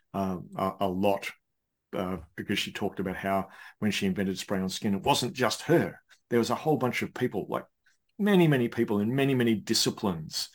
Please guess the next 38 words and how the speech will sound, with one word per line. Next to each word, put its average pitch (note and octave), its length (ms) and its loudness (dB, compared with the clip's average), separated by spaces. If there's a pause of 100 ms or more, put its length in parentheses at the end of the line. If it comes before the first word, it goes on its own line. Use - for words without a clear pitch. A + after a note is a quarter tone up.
(240)
who A#2+ 120 2
were A2 100 4
doing G#2 320 4
exciting G#2 400 0
things. G#2+ 260 -4
And G2+ 100 -4
she's - 200 -8
going, A2+ 200 -2
"I'm C3+ 140 -4
just C#3 220 -6
out A#2+ 160 -4
there A#2 100 0
looking A#2 380 -4
and G2 120 -2
talking C#3+ 300 -4
to A2+ 80 -2
people, B2 360 0
and G2+ 100 -2 (340)
they B2 140 0
had B2 120 2
a A#2 60 2
piece - 300 -2
that A#2+ 60 -4
could A#2 100 -2
help A2 200 -2
me, A#2+ 180 0
and A#2+ 100 2
I A2+ 80 4
had A#2+ 100 2
a A#2 60 0
piece - 260 -4
that A2+ 100 -8
could A2+ 140 -6
help A#2 240 -2
them." B2 240 2 (300)
And B2 100 0
it - 60 -4
was, - 300 0